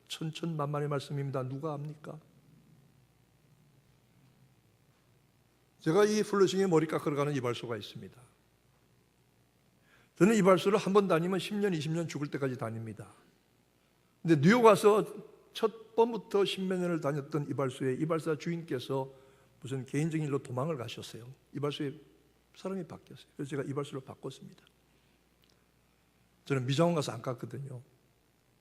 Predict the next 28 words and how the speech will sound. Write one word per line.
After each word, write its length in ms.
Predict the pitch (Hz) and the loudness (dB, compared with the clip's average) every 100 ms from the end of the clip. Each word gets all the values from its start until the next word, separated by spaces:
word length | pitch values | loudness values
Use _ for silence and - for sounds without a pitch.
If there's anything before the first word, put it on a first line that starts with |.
| - | -10
못 180 | 131 131 | -8 -6
깎아요. 320 | 156 - - 120 _ _ _ _ _ _ _ _ | -10 -10 -12 -14 _ _ _ _ _ _ _ _
막 100 | - | -20
미장원 340 | - 139 143 170 | -10 0 2 2
가서 160 | 156 143 | 2 0
미용사들이 520 | 131 170 160 156 143 | 2 2 2 0 0
손만 380 | - 165 156 139 | -2 -2 -2 -2
대면 260 | 131 117 - | -4 -4 -4
알러지가 400 | 135 156 151 131 | 2 2 2 0
막 160 | 104 | -4
일어나요. 200 | 107 110 | -10 -8
왜 140 | 117 160 | -2 0
여자들이 380 | 120 160 220 226 | 0 0 -2 -2
손 160 | 151 | -2
대면 180 | 135 123 | -2 -2
이렇게 140 | 104 | -4
알러지가 360 | 123 120 120 113 | -4 -2 -4 -6
나는지 280 | 117 110 127 | -8 -10 -14
모르겠는데. 440 | - 143 127 139 _ _ _ _ _ _ _ _ _ _ _ _ _ _ _ _ _ _ _ _ _ _ _ _ _ _ _ _ _ _ _ _ _ _ _ | -16 -18 -20 -20 _ _ _ _ _ _ _ _ _ _ _ _ _ _ _ _ _ _ _ _ _ _ _ _ _ _ _ _ _ _ _ _ _ _ _
그, 360 | - 185 170 - | 6 8 8 4
거기 200 | 185 180 | 0 2
잘한다고 500 | - 143 151 147 143 | 2 2 4 4 2
하는 100 | 147 | 0
어떤 340 | 123 151 135 | -2 -2 -2
목사님의 760 | 123 - 151 156 143 123 131 - | -4 -2 0 2 0 -2 -4 -12
추천을 320 | - - 156 | -14 -6 -4
받고 280 | 123 120 - | -4 -6 -12
갔습니다. 600 | - 113 - 107 107 107 | -12 -12 -12 -16 -18 -20